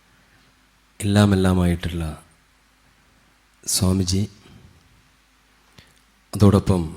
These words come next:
ഇവിടെ അഭിനയം കൊണ്ട് നമ്മയൊക്കെ അമ്പരപ്പിച്ച പ്രിയപ്പെട്ട പയ്യന്നൂരിൻ്റെ കെ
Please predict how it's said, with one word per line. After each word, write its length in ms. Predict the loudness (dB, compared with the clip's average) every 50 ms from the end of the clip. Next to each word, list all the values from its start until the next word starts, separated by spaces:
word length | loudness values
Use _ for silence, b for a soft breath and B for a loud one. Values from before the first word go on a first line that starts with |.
| -16 -20 -20 -20 _ _ _ _ _ _ _ _ _ _ -6 -2
ഇവിടെ 260 | 0 2 2 2 2 0 -2 -4 -10 -18 _ _ _ _ _ _ _ _ _ _ _ _ _ _ _ _ _ _ -6 -4
അഭിനയം 380 | -2 0 2 2 4 4 4 4 2
കൊണ്ട് 220 | 2 0 0 -2 -4 -4 -6 -12 -20 _ _ _ _ _ -6 -4
നമ്മയൊക്കെ 420 | -2 0 2 0 0 -2 -2 -4 -4 -2
അമ്പരപ്പിച്ച 480 | -2 -2 -2 -2 -2 -2 -4 -4 -4 -4 -6 -6 -8 -14 _ b b b b b b b b b b b b b -4
പ്രിയപ്പെട്ട 380 | 0 2 4 4 2 2 0 0 0 0 -2 -4 -10 -16 -20 _ _ _ _ _ _ _ _ _ _ _ _ _ -4
പയ്യന്നൂരിൻ്റെ 600 | -2 -2 0 0 0 0 0 -2 -2 -4 -4 -6 -6 -8 -12 -18 -20 _ _ _ -20 -20 -20 _ _ _ _ _ _ _ _ _ _ _ _ _ _ _ _ _ -8
കെ 80 | -6 -4